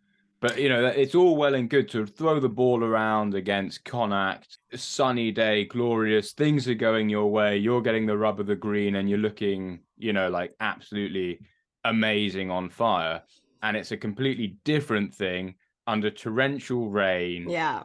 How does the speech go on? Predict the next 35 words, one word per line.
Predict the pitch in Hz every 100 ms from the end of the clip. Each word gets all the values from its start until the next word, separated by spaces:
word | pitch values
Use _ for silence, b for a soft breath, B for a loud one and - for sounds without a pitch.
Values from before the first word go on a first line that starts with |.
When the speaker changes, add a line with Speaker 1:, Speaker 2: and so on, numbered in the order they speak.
| -
Speaker 1:
The | 117
ball | 107 135 147 135 120 110 104 -
is | 113 104
a, | 101 98 90 92 -
a | -
bar | 98 113 110 98
of | 98
soap, | - 101 90 87 - _ _ _ -
and | 104
you've | 110 113
just | 113 -
gotta | 113 101
grind | - 120 117 113 107 101
out | 95 95 107
this | 101
hard-fought | - 123 120 113 104 - 107 104 113
win | 110 98 92
against | - 104 107 101 -
a |
team | 101 - 120 95 92 87 _
that | 107 110
knows | 120 131 135 127
how | - 98
to | 90 90
win, | 92 92 87 87 b b _ -
can | 135 139 117 95
win, | 87 87 87 b b -
has | 104
won | 113 135 135
this | 123
tournament | - 131 120 107 104 -
twice | 123 113 107 -
in | 98
the |
past, | 98 110 98 95 -